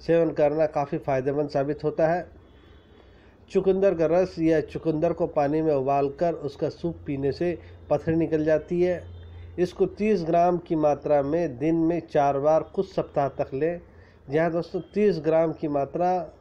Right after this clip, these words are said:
दिन में चार बार कुछ समय तक लेने से लीवर की सूजन भी दूर हो जाती है।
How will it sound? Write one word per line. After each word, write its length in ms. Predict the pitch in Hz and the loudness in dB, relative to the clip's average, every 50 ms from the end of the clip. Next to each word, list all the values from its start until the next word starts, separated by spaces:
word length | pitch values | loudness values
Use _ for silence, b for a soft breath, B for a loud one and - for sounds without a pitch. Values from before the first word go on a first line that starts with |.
| - - - - - - _ _ b b b b b b b b b - - | -20 -20 -20 -20 -20 -20 _ _ b b b b b b b b b -20 -18
दिन 260 | 120 120 143 175 190 196 | -6 0 2 4 4 4
में 180 | 196 196 190 180 | 4 2 2 0
चार 380 | 185 - 185 175 170 175 175 160 | 0 0 2 4 4 4 4 2
बार 380 | 151 135 117 107 - - - - - - - - - - - - | 0 -2 -4 -6 -8 -12 -16 -20 -20 -20 -20 -20 -20 -20 -6 -2
कुछ 140 | - 202 190 | 0 0 2
समय 240 | - 185 170 170 175 | 2 2 0 0 0
तक 160 | 165 - 170 - | 0 -2 -2 -2
लेने 360 | 160 151 147 151 147 156 160 156 | -2 0 0 0 2 2 0 0
से 280 | 165 - 196 196 190 190 B B B B B 143 | 2 2 2 2 2 -2 B B B B B -4
लीवर 360 | 151 160 175 180 190 196 180 | 2 4 4 6 4 4 2
की 140 | - 175 156 | 0 -4 -8
सूजन 420 | - - 156 147 143 170 170 165 | -6 -6 -8 -4 -2 -2 0 0
भी 100 | 160 165 | 0 0
दूर 200 | 156 156 160 160 | 0 -2 0 0
हो 80 | 160 160 | 0 0
जाती 320 | 160 165 160 160 - 185 | 2 0 0 0 0 0
है। 200 | 190 196 190 180 | 2 2 2 0